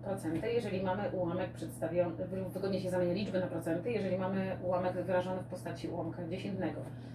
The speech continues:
Więc jeżeli mamy, załóżmy, taki ułamek trzy piąte, to dobrze jest go rozszerzyć do ułamka dziesiętnego, czyli wiadomo, że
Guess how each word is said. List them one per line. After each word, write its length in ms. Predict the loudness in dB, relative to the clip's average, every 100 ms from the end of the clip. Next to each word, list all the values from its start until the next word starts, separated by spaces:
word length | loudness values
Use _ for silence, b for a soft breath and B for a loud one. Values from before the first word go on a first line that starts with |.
| B B -6
Więc 440 | -2 0 -2 -6 -10 -12 -12 -12 -8
jeżeli 300 | -2 -2 -2
mamy, 360 | -2 0 -2 -4 -8
załóżmy, 340 | -6 -6 -4 0 0 -2 B B -4
taki 300 | -4 -4 -4
ułamek 420 | -2 0 -2 -4 -8 -10 -10 -10 -10 -10 -8
trzy 180 | -4 -2
piąte, 580 | 0 0 0 0 2 0 -6 -10 -10 -10 -10 -10 -10 -10 B B -8
to 60 | 2
dobrze 260 | 2 6
jest 140 | 4 4
go 60 |
rozszerzyć 420 | 0 0 -2 -2 0
do 140 | 0
ułamka 320 | 2 2 0
dziesiętnego, 720 | -2 -2 -2 0 2 4 2 0 B B B -10 -8
czyli 340 | -4 0 0 2
wiadomo, 380 | 2 2 2
że 120 | 0